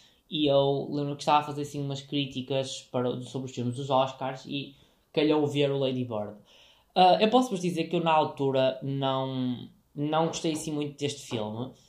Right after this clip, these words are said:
Na altura fiquei, não digo desiludido, eu digo, eu acho que gostei, mas não foi aquela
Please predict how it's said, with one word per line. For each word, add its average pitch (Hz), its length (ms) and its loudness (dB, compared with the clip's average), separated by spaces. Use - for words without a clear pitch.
Na 143 100 0
altura 147 440 0
fiquei, - 1040 -4
não 202 260 2
digo 180 280 0
desiludido, 143 560 0
eu 147 60 -4
digo, 151 200 -4
eu 165 140 4
acho 170 280 4
que 160 60 -16
gostei, 147 600 0
mas 151 180 -6
não 151 160 -8
foi 151 300 -2
aquela 147 320 0